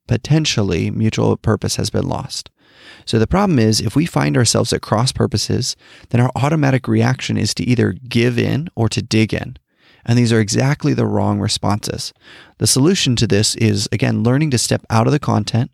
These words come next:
We recreate the mutual purpose, we resolve any conflict, and then we return to the healthy dialogue. And so there's four steps to doing this, and you can remember this with the acronym crib.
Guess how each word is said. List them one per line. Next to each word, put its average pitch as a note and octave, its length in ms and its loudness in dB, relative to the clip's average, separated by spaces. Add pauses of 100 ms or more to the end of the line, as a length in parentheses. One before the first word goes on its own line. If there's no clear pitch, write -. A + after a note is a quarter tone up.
(380)
We A#2 100 4
recreate B2 640 2
the A2 80 0
mutual G#2+ 300 0
purpose, - 540 -4
we G#2+ 80 0
resolve G#2+ 420 2
any F#2 160 0
conflict, D#3+ 540 -2 (280)
and A#2 100 -2
then A#2 80 2
we A2+ 80 0
return G#2+ 500 0
to G2+ 80 0
the G2+ 80 2
healthy G#2 300 0
dialogue. G#2+ 540 -2 (480)
And A#2+ 120 0
so A#2+ 100 0
there's A2+ 200 0
four E3+ 340 2
steps - 400 -2
to - 120 -4
doing B2+ 340 2
this, F3+ 300 -4 (280)
and B2 100 0
you C3+ 60 4
can C#3 160 2
remember A#2 320 2
this A2 200 2
with G#2 80 -2
the G#2 80 0
acronym G#2 500 0
crib. - 460 -4